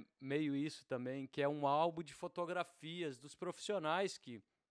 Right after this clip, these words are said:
passaram pelo audiovisual, e não só, é, no, por exemplo, n-, em frente às câmeras, né? Então, você tem um papel, teve um papel fundamental também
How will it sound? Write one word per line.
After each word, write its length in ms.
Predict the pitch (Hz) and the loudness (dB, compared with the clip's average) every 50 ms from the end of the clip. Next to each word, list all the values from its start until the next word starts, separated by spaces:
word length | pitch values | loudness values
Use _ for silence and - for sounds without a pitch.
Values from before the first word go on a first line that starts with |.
| _ _ _ _ _ _ _ _ _ _ _ _ _ _ _ _ _ - - - - - - - _ _ | _ _ _ _ _ _ _ _ _ _ _ _ _ _ _ _ _ -20 -20 -20 -20 -20 -20 -20 _ _
passaram 480 | - 131 127 - - 151 143 151 160 156 | 0 0 2 2 4 6 6 6 6 4
pelo 260 | - 151 143 131 127 | 0 0 2 4 4
audiovisual, 840 | 123 127 123 123 117 110 120 117 107 113 110 113 123 139 147 139 - - - - - _ - | 4 4 2 0 -2 -8 -14 -12 -6 -4 -2 0 2 2 0 -2 -4 -10 -20 -20 -14 _ -2
e 80 | 170 | 0
não 200 | 170 180 208 233 | 4 4 4 4
só, 520 | - - - 190 180 180 208 226 220 - - _ _ | 2 2 4 8 8 10 10 8 6 2 -4 _ _
é, 340 | - 139 131 127 123 117 117 - _ _ _ _ _ _ _ _ _ _ _ _ _ | -6 -4 -4 -4 -4 -6 -12 -16 _ _ _ _ _ _ _ _ _ _ _ _ _
no, 440 | 143 135 143 151 156 160 165 180 190 190 - | -20 -20 -16 -14 -12 -8 -6 -6 -6 -6 -6
por 100 | 165 160 | -6 -4
exemplo, 540 | 151 143 120 151 151 151 - 180 202 - - - | -4 -2 -2 -4 -4 -4 -4 -6 -6 -6 -10 -14
n-, 120 | - 160 - - - - _ - | -16 -16 -16 -16 -18 -18 _ -6
em 100 | 165 160 | -6 -6
frente 340 | - - 170 214 208 - | -2 2 2 2 2 2
às 100 | 151 - | -2 -2
câmeras, 540 | - - 123 110 104 104 98 95 95 - - _ _ _ _ - | -2 -4 -4 -4 -4 -4 -8 -12 -14 -16 -20 _ _ _ _ -10
né? 260 | 104 107 117 135 139 _ _ _ _ _ - | -8 -6 -6 -6 -8 _ _ _ _ _ -16
Então, 400 | 120 - - 151 170 190 196 - _ | -10 -2 0 2 2 2 0 -4 _
você 460 | - 135 123 165 175 - - - 196 202 | -12 -4 -2 -2 -2 0 2 0 0 0
tem 280 | - - - 190 190 196 | 0 0 0 2 2 0
um 80 | 196 | 0
papel, 340 | - 196 180 - - 180 170 | 2 2 0 2 0 -6 -6
teve 200 | - - 180 170 | -4 -4 -4 -4
um 80 | 196 196 | -4 -4
papel 340 | - 185 165 - - 185 180 | 0 -2 -2 0 2 -2 -2
fundamental 840 | - - 202 196 202 214 220 214 180 - - - 156 165 180 190 | -2 -4 -6 -4 -2 -2 -2 -2 -4 -4 0 2 4 4 4 4
também 640 | - - 175 160 143 135 139 139 143 156 175 185 | 2 0 -2 -2 0 0 -2 -2 0 -2 -4 -6